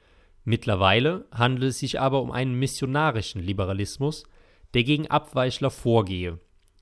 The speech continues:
Der moralische Hyperindividualismus sei zur Doktrin verkommen.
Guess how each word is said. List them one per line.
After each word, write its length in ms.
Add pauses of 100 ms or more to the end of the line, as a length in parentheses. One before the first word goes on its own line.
(160)
Der 100
moralische 600
Hyperindividualismus 1200 (360)
sei 260
zur 260
Doktrin 540
verkommen. 640